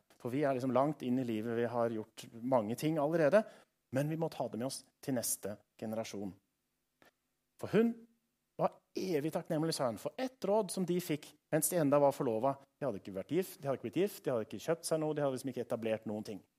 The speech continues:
Så var det en klok person som sa til dem,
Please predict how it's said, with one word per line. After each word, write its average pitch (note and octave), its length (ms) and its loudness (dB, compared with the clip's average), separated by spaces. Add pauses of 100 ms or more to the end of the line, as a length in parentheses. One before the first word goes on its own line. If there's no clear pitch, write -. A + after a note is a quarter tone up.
(600)
Så - 160 -2
var D#3 100 4
det C#3 100 8
en D3 140 4 (100)
klok D#3 540 -2
person C3+ 300 0
som C#3 120 -6
sa B2 160 4
til B2 180 -2
dem, D3+ 140 -4